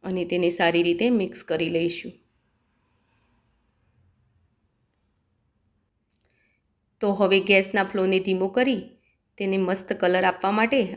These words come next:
આપણે ચારથી પાંચ મિનિટ ઢાંકીને સીજવા દઈશું. તો ચાર મિનિટ જેવું થઈ ગયું છે, તો આપણે ખોલીને જોઈ લઈએ. તો વાવ, આપણા કૌ-, પૌવાએ મસ્ત કલર પકડી લીધો છે.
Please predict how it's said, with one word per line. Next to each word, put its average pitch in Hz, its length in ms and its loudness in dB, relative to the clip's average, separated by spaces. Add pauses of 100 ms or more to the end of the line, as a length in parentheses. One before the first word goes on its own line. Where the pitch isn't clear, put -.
આપણે 190 200 -6
ચારથી 185 380 -2
પાંચ 180 340 -2
મિનિટ 202 200 -2
ઢાંકીને 214 600 -4
સીજવા 170 400 -10
દઈશું. 165 420 -8 (2000)
તો 214 100 -2
ચાર 202 320 4
મિનિટ 208 340 0
જેવું 208 220 -6
થઈ 214 220 0
ગયું 277 240 2
છે, 196 280 -2 (300)
તો 208 60 -8
આપણે 185 220 -2
ખોલીને 185 440 0
જોઈ 185 260 0
લઈએ. 226 420 0 (640)
તો 175 100 -10
વાવ, 180 520 -2 (100)
આપણા 180 260 -4
કૌ-, - 200 -4
પૌવાએ 175 380 2
મસ્ત 220 300 -2
કલર 196 300 -2
પકડી 196 280 -4
લીધો 262 260 0
છે. 262 240 -10